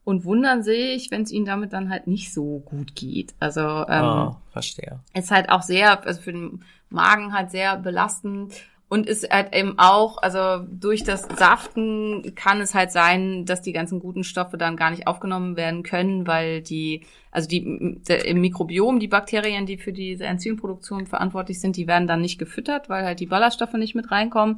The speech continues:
Speaker 2: Ja.
Speaker 1: Und durch das Entsaften kommen diese guten Stoffe, die eigentlich im Gemüse selber drin wären, auch nicht vernünftig mit rein.
Speaker 2: Super.
Speaker 1: Und dann hat man halt echt super viel verschenkt, also nicht saften.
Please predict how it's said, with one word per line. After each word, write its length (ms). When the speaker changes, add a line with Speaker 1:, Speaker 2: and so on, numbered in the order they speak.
Speaker 2:
Ja. 220
Speaker 1:
Und 100
durch 120
das 180
Entsaften 720
kommen 300
diese 240
guten 280
Stoffe, 560
die 140
eigentlich 300
im 160
Gemüse 320
selber 320
drin 240
wären, 240
auch 180
nicht 160
vernünftig 500
mit 220
rein. 260
Speaker 2:
Super. 480
Speaker 1:
Und 400
dann 280
hat 160
man 120
halt 220
echt 180
super 280
viel 180
verschenkt, 500
also 360
nicht 420
saften. 460